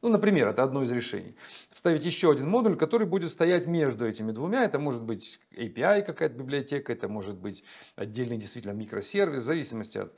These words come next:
м, масштаба решения, к которому будут обращаться модуль отчетности и модуль,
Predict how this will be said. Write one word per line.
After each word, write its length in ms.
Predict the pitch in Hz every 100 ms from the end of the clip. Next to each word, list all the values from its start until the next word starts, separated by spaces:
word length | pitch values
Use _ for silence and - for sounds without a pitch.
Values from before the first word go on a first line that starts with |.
| - - - -
м, 500 | 110 - - 117 123
масштаба 600 | 139 - 110 90 92 - -
решения, 480 | 110 - 92 101 - - - _ _
к 20 |
которому 400 | 175 170 247 208
будут 220 | 185 185
обращаться 580 | 165 160 - 156 127 -
модуль 300 | 123 123 123
отчетности 580 | 123 - 143 113 110 -
и 40 |
модуль, 380 | 110 120 117 113